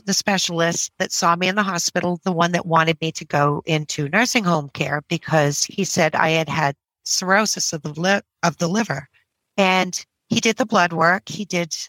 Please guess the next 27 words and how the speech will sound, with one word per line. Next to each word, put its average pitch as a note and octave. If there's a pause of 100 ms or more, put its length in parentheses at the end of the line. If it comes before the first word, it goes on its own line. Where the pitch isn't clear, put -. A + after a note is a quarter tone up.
an F3
ultrasound, F#3 (420)
all G#3
the A3
testing. G3 (380)
And F3+ (220)
he -
came C#4+
back B3
in G#3+ (220)
the F#3
office F3+
and E3+
said, F3
"I, F#3+ (280)
I G#3
can't D#4+
believe A#3
I'm E3+
saying A3+
this." - (460)
He A3+
said, G#3 (140)
"But G3
your A3
liver C4
shows F3